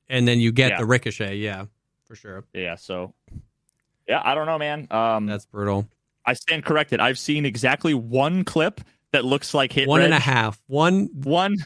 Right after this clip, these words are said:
Speaker 1: one and a half.
Speaker 2: Yeah, there you go.
Speaker 1: I need
Speaker 2: I'll
Speaker 1: that
Speaker 2: give you, I'll
Speaker 1: fleshed out
Speaker 2: give you
Speaker 1: one.
Speaker 2: that.
Speaker 1: Give me the half. Um, yeah,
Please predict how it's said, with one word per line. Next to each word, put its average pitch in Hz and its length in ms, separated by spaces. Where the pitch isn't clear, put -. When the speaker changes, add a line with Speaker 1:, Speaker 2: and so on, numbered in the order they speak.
Speaker 1:
one 160 220
and 160 100
a 147 60
half. 117 340
Speaker 2:
Yeah, 101 140
there 101 100
you 101 60
go. 92 140
Speaker 1:
I 139 100
need 147 240
Speaker 2:
I'll - 60
Speaker 1:
that 135 60
Speaker 2:
give 117 80
you, 143 80
I'll 131 60
Speaker 1:
fleshed - 140
out 123 120
Speaker 2:
give 117 60
you 117 40
Speaker 1:
one. 117 120
Speaker 2:
that. 120 120
Speaker 1:
Give 151 100
me 160 80
the 143 120
half. 123 340
Um, 123 580
yeah, 110 400